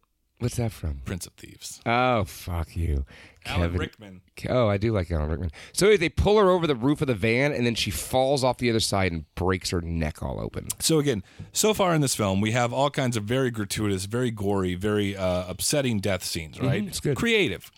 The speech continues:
Speaker 2: right? But there's nothing fun or schlocky about it. It's
Speaker 1: No.
Speaker 2: just, like, straight-faced.
Speaker 1: Yeah.
Speaker 2: And this is when I was just like,
Speaker 1: It's a horror film, Bobby.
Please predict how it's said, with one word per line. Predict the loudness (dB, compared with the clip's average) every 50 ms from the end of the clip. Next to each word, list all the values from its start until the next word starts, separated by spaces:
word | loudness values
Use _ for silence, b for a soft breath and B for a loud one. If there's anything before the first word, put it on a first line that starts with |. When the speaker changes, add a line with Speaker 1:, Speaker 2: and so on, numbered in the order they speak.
| _ _ _ _ _ _
Speaker 2:
right? | -2 0 0 0 -2 B B B B B B B B B B
But | 0 0 0
there's | 2 0 0 2 2
nothing | 2 2 2 2 2 2 2 2 4 4 4 2 2 0 -4 -6 -14 -20 _ _ _ -20
fun | -20 -10 -2 0 2 4 4 4 2 2 2 0 -2 -4 _ _ _
or | 0 2 2 4 4 4 4 2 2 0 -2 -4 _ _ -8 -6
schlocky | -4 0 2 2 2 0 0 -2 -4 -4
about | -4 -4 -6 -6 -6 -8
it. | -6 -4
It's | -2 0
Speaker 1:
No. | 0 2
Speaker 2:
just, | 2 2 0 0 0
like, | 0 2 2 0 0 -2 -4
straight-faced. | -4 -2 -2 -2 -2 -4 -8 -14 -12 -10 -10 -10 -10 -4 -2
Speaker 1:
Yeah. | 0 0 2 0 0 -2 -4 -6 -4
Speaker 2:
And | -2 0 2 2
this | 2 2 0
is | 0 0 0
when | 0 2
I | 2 2
was | 0 0
just | -2 -4 -4 -2
like, | 0 0 0 -2 -2 -2
Speaker 1:
It's | 0 2 2
a | 2
horror | 4 4 4 4 4 2 0
film, | 0 0 0 0 2
Bobby. | 2 2 4 4 2 2 0